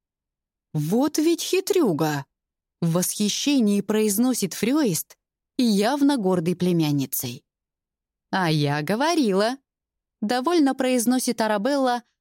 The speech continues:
подкармливая Шуша сахаром. "Ему нельзя сладкое!"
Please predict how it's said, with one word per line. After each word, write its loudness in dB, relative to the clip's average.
подкармливая 0
Шуша 0
сахаром. -2
"Ему 2
нельзя 2
сладкое!" -2